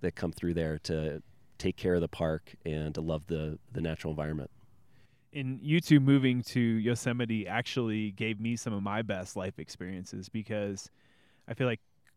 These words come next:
Speaker 2: visiting Yosemite as a climber and staying in Camp Four is,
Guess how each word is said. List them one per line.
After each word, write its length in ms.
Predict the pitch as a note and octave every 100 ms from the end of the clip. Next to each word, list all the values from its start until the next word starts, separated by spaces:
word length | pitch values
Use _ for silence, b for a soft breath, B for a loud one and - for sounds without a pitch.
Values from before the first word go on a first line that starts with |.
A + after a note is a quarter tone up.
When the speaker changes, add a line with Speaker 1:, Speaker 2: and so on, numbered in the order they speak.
| _ _
Speaker 2:
visiting 420 | C#3 D#3 E3 D#3
Yosemite 520 | C#3 B2 B2+ B2+ C3 A#2
as 200 | A2+ A2
a 60 |
climber 360 | - A#2 A#2 A#2
and 100 | A2
staying 320 | - A2+ A2
in 60 | G#2+
Camp 300 | B2 F#2+ -
Four 320 | G#2 A2+ C#3
is, 180 | B2+